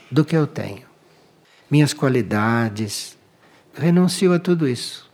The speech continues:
Se eu sou muito inteligente, renuncio. Se eu sou muito capaz, renuncio. Se eu sou um artista, renuncio.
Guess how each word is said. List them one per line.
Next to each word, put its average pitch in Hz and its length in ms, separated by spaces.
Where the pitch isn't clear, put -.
Se - 100
eu 165 60
sou 170 180
muito 180 240
inteligente, 143 840
renuncio. 143 800
Se - 120
eu 160 40
sou 170 180
muito 175 240
capaz, 151 720
renuncio. 139 760
Se - 120
eu 160 60
sou 180 180
um 165 40
artista, 147 760
renuncio. 151 720